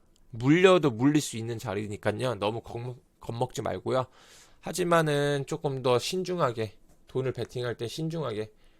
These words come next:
나 역시도 이 다섯 주 하는데 이게 보여주면서 하는 거라서 굉장히 쪽팔리니까 굉장히 신경을 집중해서 여기 한 주를 살 때도 굉장히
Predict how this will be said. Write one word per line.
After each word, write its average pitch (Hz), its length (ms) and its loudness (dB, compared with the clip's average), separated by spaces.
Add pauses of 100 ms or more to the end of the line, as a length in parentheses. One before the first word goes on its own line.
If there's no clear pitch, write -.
(200)
나 123 200 4
역시도 135 440 0
이 120 160 2
다섯 147 340 -2
주 139 120 -2
하는데 135 680 0 (280)
이게 120 120 -2
보여주면서 127 640 -2
하는 151 200 -4
거라서 123 300 0
굉장히 127 720 -4 (480)
쪽팔리니까 156 800 0
굉장히 120 440 -6
신경을 190 500 0
집중해서 120 920 -4
여기 104 260 -4 (360)
한 185 180 -6
주를 156 240 2
살 160 180 4
때도 120 400 -4
굉장히 117 560 -10